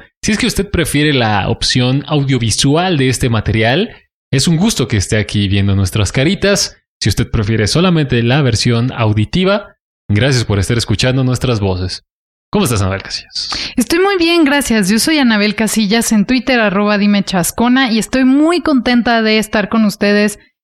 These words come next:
Speaker 2: en una semana más de Corte A.
Speaker 1: Gracias a todos por sus comentarios, por compartir sus podcasts, eh, más bien, este podcast. <laughs> Y gracias por darle click, play, suscribir, todo lo que sea relacionado a este podcast.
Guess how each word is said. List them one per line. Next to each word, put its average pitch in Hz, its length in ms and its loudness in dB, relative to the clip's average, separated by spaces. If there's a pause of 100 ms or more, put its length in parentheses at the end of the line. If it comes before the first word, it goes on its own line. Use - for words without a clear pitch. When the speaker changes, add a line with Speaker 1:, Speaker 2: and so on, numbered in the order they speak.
(120)
Speaker 2:
en 262 160 4
una 370 180 2
semana 269 420 2
más 262 360 0
de 220 160 -2
Corte 226 360 0
A. 151 240 -4 (540)
Speaker 1:
Gracias 147 380 2
a 143 80 -2
todos 165 240 -2
por 175 220 0
sus 190 200 0
comentarios, 180 1000 0
por 151 260 0
compartir 139 540 -2
sus - 240 -2
podcasts, 190 580 0
eh, 117 220 0
más 120 160 0
bien, 113 200 -2
este 131 200 -4
podcast. 156 640 -2
<laughs> - 60 -10 (720)
Y 135 260 0
gracias 135 440 0
por 135 380 -2
darle 123 380 -2
click, 151 440 -2
play, 151 440 0
suscribir, 127 760 0
todo 175 300 2
lo 151 180 0
que 113 120 -2
sea 127 840 0
relacionado 113 540 0
a - 20 0
este - 120 -4
podcast. 180 460 -2